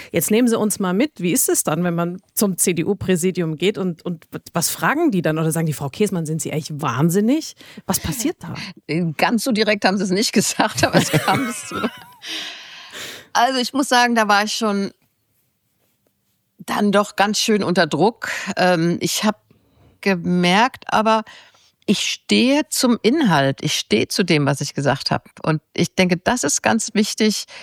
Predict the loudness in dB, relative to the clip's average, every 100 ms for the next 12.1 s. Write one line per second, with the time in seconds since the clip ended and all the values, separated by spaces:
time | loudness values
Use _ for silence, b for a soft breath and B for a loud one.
0 | B B B B 0 0 2 2 2 4
1 | 2 2 0 2 2 2 0 2 4 4
2 | 4 4 2 4 4 4 2 0 0 2
3 | 2 2 2 2 2 0 0 0 2 2
4 | 2 4 4 4 0 -4 -2 2 4 2
5 | 2 0 -2 -2 0 0 0 2 2 0
6 | B B B B B B B B 0 4
7 | 4 2 2 0 -4 -6 0 0 2 0
8 | 2 2 0 _ _ _ _ _ _ _
9 | _ _ -2 -2 -2 0 0 2 0 0
10 | 0 0 2 2 0 2 2 2 -2 -2
11 | -2 -4 -8 -12 -14 _ -4 -2 -2 -2
12 | -4